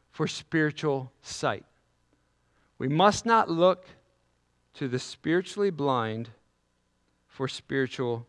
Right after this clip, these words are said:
sight. Someone can seem really spiritual with their ideas and smooth talking,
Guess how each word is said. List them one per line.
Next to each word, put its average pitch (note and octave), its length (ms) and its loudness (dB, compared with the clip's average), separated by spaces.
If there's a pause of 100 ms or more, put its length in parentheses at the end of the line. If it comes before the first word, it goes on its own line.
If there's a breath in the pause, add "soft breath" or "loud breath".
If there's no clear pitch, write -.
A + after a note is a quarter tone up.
(120)
sight. G#2+ 420 -8 (2250 soft breath)
Someone C4+ 400 8
can G#3+ 160 6
seem E3 540 0
really D4 520 8
spiritual A#3+ 640 4
with F#3+ 220 6
their G3 160 8
ideas F#3 560 6 (160)
and D#3+ 200 4
smooth G3 580 0
talking, E3 640 0